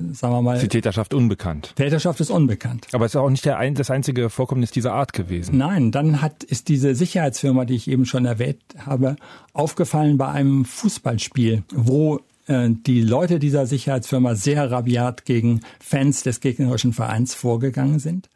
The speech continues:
Speaker 1: Das wäre vielleicht noch gut durchgegangen, aber, äh, Wolfgang H. hat bei diesem Einsatz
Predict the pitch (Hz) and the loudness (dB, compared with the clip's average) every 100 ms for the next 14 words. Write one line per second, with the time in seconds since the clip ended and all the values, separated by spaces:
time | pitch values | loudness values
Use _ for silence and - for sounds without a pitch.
0 | _ - - - - _ _ - 151 - | _ -20 -20 -20 -20 _ _ -6 -4 -4
1 | - 151 156 165 135 143 127 151 120 156 | -2 0 0 0 0 -2 0 -2 0 0
2 | - 151 170 - 110 120 131 160 - - | 2 0 0 0 -2 2 2 2 0 -4
3 | 123 147 180 190 180 _ _ _ - 139 | -2 0 0 0 -2 _ _ _ -4 0
4 | 131 127 135 - _ _ - 202 123 131 | 2 0 0 -4 _ _ -18 -12 -2 -2
5 | 151 - 135 110 143 170 113 123 156 - | -2 0 0 2 0 0 0 -2 -4 -4
6 | 151 123 151 139 131 131 160 160 165 151 | -2 0 2 4 2 2 2 2 0 -2
7 | - | -8